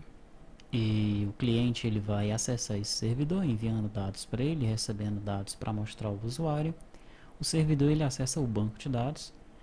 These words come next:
pra fazer as manipulações devidas, né? Persistir, consultar, tá? Bom, o banco de dados que nós vamos usar é esse T dois T I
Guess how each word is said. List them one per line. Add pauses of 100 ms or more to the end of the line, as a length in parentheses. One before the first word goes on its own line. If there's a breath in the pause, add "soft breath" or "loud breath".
(500 loud breath)
pra
fazer
as
manipulações
devidas,
né?
Persistir,
consultar, (240)
tá? (1500 loud breath)
Bom,
o
banco
de
dados
que
nós
vamos
usar
é
esse
T
dois
T
I